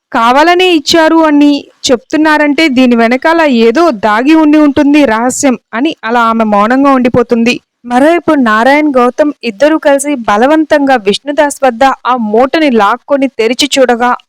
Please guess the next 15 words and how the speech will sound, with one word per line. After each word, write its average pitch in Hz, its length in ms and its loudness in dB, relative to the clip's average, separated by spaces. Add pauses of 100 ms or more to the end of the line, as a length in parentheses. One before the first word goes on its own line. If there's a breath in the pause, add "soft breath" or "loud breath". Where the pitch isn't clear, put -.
అందులో 247 640 2 (340 soft breath)
మెంతికూర 294 500 0
కాడలు 269 440 0
ఉంటాయి. 233 500 0 (140)
వెంటనే 226 600 -2
నారాయణ్, 220 560 2 (380)
"చూడు, 262 320 2 (280 soft breath)
నీవు 262 340 0 (260 loud breath)
విశ్వాసం 311 680 0
ఉంచిన 294 420 0
వ్యక్తి 233 880 -2 (120)
ఆ 226 180 0
సాయి 240 680 -2 (120)
నీకు 247 240 -2
ఏమిచ్చాడో, 220 760 0